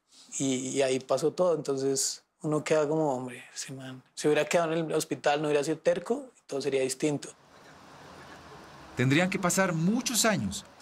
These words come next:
Speaker 2: y que Nicolás estudiara cine y Juan Sebastián artes dramáticas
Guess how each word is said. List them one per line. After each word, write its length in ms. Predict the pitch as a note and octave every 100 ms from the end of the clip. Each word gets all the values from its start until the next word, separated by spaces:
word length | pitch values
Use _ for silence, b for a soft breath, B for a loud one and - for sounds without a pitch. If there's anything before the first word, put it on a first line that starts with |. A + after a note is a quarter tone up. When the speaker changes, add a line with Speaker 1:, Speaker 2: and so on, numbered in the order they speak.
| -
Speaker 2:
y 80 | F#3+
que 100 | F3
Nicolás 380 | F3+ F#3 G#3
estudiara 400 | A3 G#3+ E3 D3
cine 340 | E3 F3 A#2 D2+ - - - - - -
y 60 | A#2+
Juan 180 | G2
Sebastián 420 | F#2 E2+ E2+ B2+ D3
artes 260 | D3+ E3
dramáticas 680 | D3 B2 C#3 D#3+ - F#3